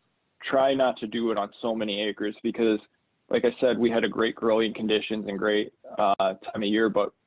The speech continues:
you know, if we would have had heavy rains during this time of harvest, it, it could have created a lot more other challenges. And there, there was a lot to try and recover from if that be, is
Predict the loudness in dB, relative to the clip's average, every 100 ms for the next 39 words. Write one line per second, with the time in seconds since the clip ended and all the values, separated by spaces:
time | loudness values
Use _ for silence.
0 | -6 -4 0 -2 -2 -6 -6 2 4 4
1 | 2 2 2 2 2 2 2 -2 -4 -4
2 | -4 -6 -4 -2 0 0 2 2 0 -4
3 | -18 -6 -4 -2 -2 -2 -2 0 0 2
4 | 0 0 0 2 2 2 0 -4 _ _
5 | _ _ _ -6 -2 2 0 0 2 2
6 | 0 -4 -8 -4 -2 -2 -6 -10 -8 -2
7 | 0 0 0 0 2 4 4 2 0 _
8 | _ _ -16 -10 -4 0 0 -2 -4 -2
9 | 0 -2 0 -2 -2 -8 0 0 0 -4
10 | -4 -6 -6